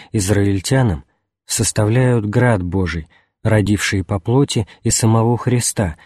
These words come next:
в то время, когда состоял ещё из одних упомянутых израильтян. Ибо оттуда была Дева Мария,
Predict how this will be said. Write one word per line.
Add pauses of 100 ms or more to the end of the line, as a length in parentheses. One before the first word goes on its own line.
(140)
в
то
время,
когда
состоял
ещё (240)
из
одних
упомянутых
израильтян. (1600)
Ибо
оттуда
была
Дева
Мария,